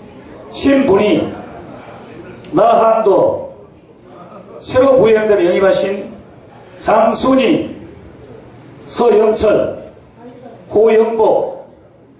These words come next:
정종상, 장영태 부회장님 소개를 했습니다.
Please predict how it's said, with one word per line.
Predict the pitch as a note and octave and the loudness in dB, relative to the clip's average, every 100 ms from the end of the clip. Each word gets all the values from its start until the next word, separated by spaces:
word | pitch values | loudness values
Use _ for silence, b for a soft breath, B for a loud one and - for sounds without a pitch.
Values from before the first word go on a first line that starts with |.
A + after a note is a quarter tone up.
| _ - - - | _ -20 -20 -6
정종상, | G#3+ A#3+ A3+ F3+ F3+ G3 D#3 - - - - - - - - - - - - - - - - - | -2 0 0 0 0 0 0 -2 -6 -16 -20 -20 -20 -20 -20 -20 -20 -20 -20 -20 -20 -20 -20 -12
장영태 | - D4+ A3 G3 A#3 A#3 - G3 - - - - - - - - - - - - - - - - - - - - - - - - | -2 0 0 2 0 0 0 2 0 -2 -8 -18 -20 -20 -20 -20 -20 -20 -20 -20 -20 -20 -18 -16 -16 -16 -18 -16 -18 -18 -18 -4
부회장님 | G3+ A3+ G#3 G#3 | 0 4 4 4
소개를 | F#3 G3 E3 | 4 2 2
했습니다. | D#3 D3+ C3+ B2 | 2 2 2 2